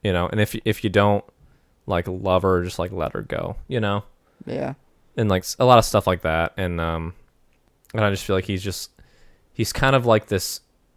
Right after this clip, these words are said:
Speaker 1: a s-, like, a sage in my mind, just like this, like, this, like, well of good advice.
Speaker 2: <laughs>
Speaker 1: So, and, um,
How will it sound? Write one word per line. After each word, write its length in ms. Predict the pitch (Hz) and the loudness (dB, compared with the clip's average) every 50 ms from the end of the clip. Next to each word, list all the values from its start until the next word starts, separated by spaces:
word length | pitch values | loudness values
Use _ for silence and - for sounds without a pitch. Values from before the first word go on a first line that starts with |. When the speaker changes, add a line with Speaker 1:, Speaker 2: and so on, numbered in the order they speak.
| _ - - | _ -4 -4
Speaker 1:
a 40 | |
s-, 220 | 98 - - - - | -2 -2 -2 -2 -2
like, 120 | 117 101 - | -2 -2 -2
a 60 | 87 | -4
sage 520 | - - - - 87 92 98 104 120 127 | -4 -4 -2 -2 -2 0 0 0 0 -2
in 80 | 120 120 | -2 -2
my 180 | 120 120 123 | 0 0 0
mind, 460 | 131 131 123 127 127 135 143 151 - - - _ - | 0 0 0 0 0 0 -2 -2 -6 -8 -16 _ -14
just 220 | - 117 - - | -10 -8 -6 -2
like 200 | 104 98 95 98 | -2 -2 -2 -2
this, 180 | 95 95 - - | -2 -2 -2 -2
like, 160 | 95 95 - | -4 -4 -4
this, 200 | - 110 110 - | -4 -4 -2 0
like, 120 | 107 98 98 | 0 2 2
well 300 | 92 95 87 90 90 92 | 4 4 6 6 6 4
of 260 | 90 90 - - - | 2 0 -4 -6 -2
good 160 | - 101 92 95 | 0 2 2 2
advice. 560 | 90 85 - 76 85 90 104 - - - - _ | 2 0 0 0 0 0 0 -2 -4 -10 -12 _
Speaker 2:
<laughs> 640 | _ _ _ _ - - - - - - 131 - - | _ _ _ _ -20 -20 -18 -12 -10 -10 -10 -10 -12
Speaker 1:
So, 380 | - - - 92 87 90 90 - - - _ _ _ _ _ _ - - - - _ _ - | -8 -4 0 2 2 2 2 0 -4 -18 _ _ _ _ _ _ -20 -20 -20 -20 _ _ 0
and, 160 | - 101 98 98 | 4 4 6 6
um, 360 | 92 92 90 92 95 95 | 6 4 4 0 -2 -6